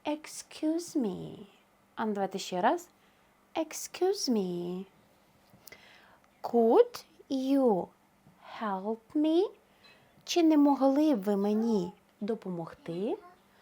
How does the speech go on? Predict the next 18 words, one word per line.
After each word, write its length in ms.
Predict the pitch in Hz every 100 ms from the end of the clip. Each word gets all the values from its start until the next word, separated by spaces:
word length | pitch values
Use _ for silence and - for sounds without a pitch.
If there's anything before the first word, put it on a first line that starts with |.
| _ - _ _ _ _ - 302
Find, 440 | 277 233 277 466 - _ 233
знайти. 880 | 214 214 185 175 - 185 185 285 453 - _ _ _ - _ _
The 320 | 240 202 269 392 -
exit. 720 | 285 285 - - 226 - - _ _ _ _ - 320 _ _ _ _ _ _ _ _ _ _ _ - _ _ _ _ _
Вихід. 640 | 220 208 226 - 165 - - _ _ _ - - 240
Молодець, 580 | 233 226 196 190 180
доця. 360 | - 180 175 - 185 _ _ _ _ _ - - _ -
Коли 160 | 269
ми 140 | 277 226
знімаємо 400 | 247 254 226 208
відео, 340 | 277 392 302
моя 220 | 233 233
донька 320 | 220 269 233
повторює 640 | 226 220 196 226 220 214 190
фрази 360 | - 226 196 185
з 80 |
англійської 500 | 190 185 190 - 180
мови. 260 | 170 151